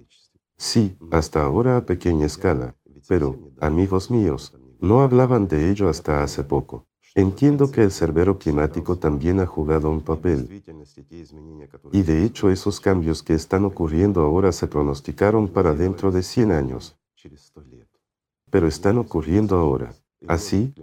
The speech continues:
muchos climatólogos se dan cuenta de sus errores en los cálculos.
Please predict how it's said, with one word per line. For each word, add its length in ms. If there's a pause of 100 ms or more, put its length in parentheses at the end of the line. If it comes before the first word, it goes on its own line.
(160)
muchos 420
climatólogos 720
se 140
dan 180
cuenta 380
de 120
sus 240
errores 460
en 100
los 160
cálculos. 580